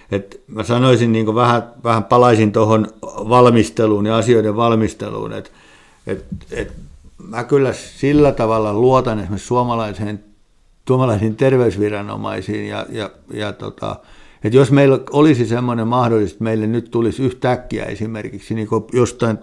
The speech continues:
taivaasta tippuisi puoli miljoonaa rokoteannosta,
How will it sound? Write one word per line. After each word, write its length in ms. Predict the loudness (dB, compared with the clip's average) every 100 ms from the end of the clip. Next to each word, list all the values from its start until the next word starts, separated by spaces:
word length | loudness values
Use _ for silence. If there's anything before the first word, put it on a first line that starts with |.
| -4
taivaasta 460 | 2 4 4 0 -4
tippuisi 500 | -2 -4 -4 -4 -2
puoli 360 | 2 4 4
miljoonaa 480 | 4 4 2 2 0
rokoteannosta, 1400 | 0 0 -2 -2 -6 -8 -18 -16 -2 2 2 0 -6 -10